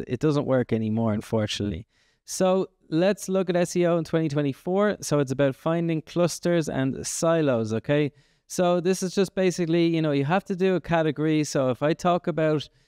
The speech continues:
you know, travel in Chicago, then I have to stick to talking to, about ch-, travel in Chicago, okay? I can't start talking about Vietnam or something. It's gonna, uh, Google's gonna get confused, and it doesn't want that, right? It wants you to be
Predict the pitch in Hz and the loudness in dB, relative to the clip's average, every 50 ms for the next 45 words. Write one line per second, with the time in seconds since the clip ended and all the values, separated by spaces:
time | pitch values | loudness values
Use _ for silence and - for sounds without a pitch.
0 | _ _ - - 143 143 139 131 - - - 170 165 170 170 151 165 170 170 165 | _ _ -8 -4 0 0 0 0 0 -2 -4 -2 0 0 0 0 0 0 0 0
1 | 135 123 151 151 156 156 156 156 151 156 151 151 151 151 147 147 147 147 143 139 | -2 0 0 0 2 2 2 2 0 0 0 0 -2 -2 -2 -2 0 0 0 0
2 | - - _ - 127 - - 156 147 - - 156 151 147 139 123 127 127 123 135 | -2 -6 _ -10 -6 -2 0 0 -2 0 -2 -2 0 0 2 2 2 2 2 2
3 | 139 143 143 160 156 - 151 - - - - - 190 180 _ - - - - - | 0 2 0 0 -2 -2 -6 -8 -10 -10 -4 -2 -2 -2 _ -6 -20 -14 -2 -2
4 | 170 160 - 165 160 156 151 - - 156 143 - 147 143 - - 123 156 156 151 | -2 0 2 2 2 2 2 2 -2 -4 -2 -2 -2 -4 -2 -2 0 2 4 4
5 | 147 139 - 127 117 - - - 165 - - 139 - - 147 131 131 135 139 139 | 2 2 -4 -10 -12 -10 -2 -2 -2 -2 -2 -6 -2 0 2 2 2 2 0 -2
6 | 107 113 127 127 127 117 - - 131 - 156 151 147 131 117 120 120 120 143 139 | -2 -2 -2 -2 -2 -2 -4 -6 -4 -2 0 2 2 2 0 0 -2 0 0 0
7 | 131 123 143 151 151 - - - 151 147 139 - _ - - 139 147 135 - 139 | 0 0 -2 -4 -4 -4 -2 0 2 2 2 -2 _ -6 -4 -2 -2 -2 -2 -2
8 | 135 127 123 131 127 120 _ _ _ _ _ _ - 143 147 147 123 123 135 135 | -2 0 2 0 0 0 _ _ _ _ _ _ -4 -2 0 0 0 0 0 0
9 | 135 135 135 127 123 117 - 147 135 127 - - 127 123 117 113 110 110 - - | 0 0 0 0 -2 0 0 0 0 0 0 -2 -2 0 0 -2 -4 -4 -6 -6
10 | - 151 147 143 139 131 123 123 120 113 135 139 117 139 127 147 160 151 147 147 | -4 -2 2 4 4 4 4 2 0 0 0 0 -2 -2 0 0 0 2 2 0
11 | 131 - 139 135 135 123 131 127 - - 120 - - 123 123 123 123 110 - - | 0 0 -2 -2 0 2 2 0 0 -2 -6 -2 0 0 0 0 0 -2 -4 -4
12 | - 113 113 113 110 104 120 110 107 110 113 117 120 123 110 - 107 101 101 95 | -4 -2 -2 -2 -2 -2 -2 -2 -2 -2 0 0 0 0 0 -2 -6 -6 -6 -6
13 | 101 113 127 127 117 123 131 143 143 135 - 175 202 196 - 185 170 175 170 170 | -4 -2 0 0 0 0 0 0 0 -2 -2 -2 -2 -2 -4 -4 -4 -2 -2 -4